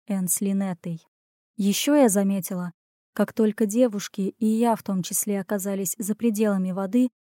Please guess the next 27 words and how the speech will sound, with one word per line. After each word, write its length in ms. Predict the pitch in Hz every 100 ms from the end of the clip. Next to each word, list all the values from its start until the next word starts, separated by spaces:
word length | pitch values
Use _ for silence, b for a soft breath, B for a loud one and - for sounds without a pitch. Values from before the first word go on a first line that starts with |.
| _
моя 320 | 208 208 220
созданная 600 | 220 254 247 214 208 202
плотная 500 | 196 220 226 226 190
защита 520 | 180 202 - 277 269 208
сама 320 | - 220 240
собой 400 | - 220 220 233
исчезла, 580 | - - 220 185 175 165 _ _ -
без 200 | 202 -
применения 760 | 208 208 214 240 254 220 190
какой-либо 540 | 170 196 214 202 196 202
магии 440 | 220 240 190 185
с 120 | 175
моей 300 | 226 220 196
стороны. 600 | 175 - 202 202 190 175 - _ _ _ _ _ -
Так 180 | 262
что 240 | - - 254
Ли 220 | 247 277
была 320 | 233 233 240
уже 240 | 226 202 233
не 160 | 226
в 60 | 185
воздухе, 680 | 208 254 214 190 - 180 170 _
а 80 | 240
на 120 | 247
руках 360 | 233 - 202 190
своего 400 | - 202 196 202
парня. 600 | - 196 185 170 170